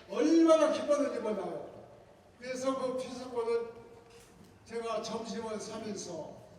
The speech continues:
"우리 학교 와서 영어 세 시간만 가르쳐라." 그렇게 해갖고 세 시간 가르치고 그 다음에 잠띠가 없어서 나하고 한 방에 자면서 나를 이 잠을 자는데 그때 제가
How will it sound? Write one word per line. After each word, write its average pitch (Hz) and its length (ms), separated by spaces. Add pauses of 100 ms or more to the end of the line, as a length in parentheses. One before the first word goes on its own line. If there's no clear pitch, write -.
(380)
"우리 214 260
학교 214 320
와서 196 260
영어 208 320
세 254 180
시간만 214 360
가르쳐라." 196 580 (480)
그렇게 247 220
해갖고 240 280
세 254 200
시간 240 320
가르치고 214 680 (640)
그 226 80
다음에 226 300
잠띠가 220 500
없어서 202 380
나하고 202 320
한 240 180
방에 214 220
자면서 202 920 (1400)
나를 226 600 (1400)
이 214 240
잠을 262 300
자는데 240 460
그때 240 580 (480)
제가 233 500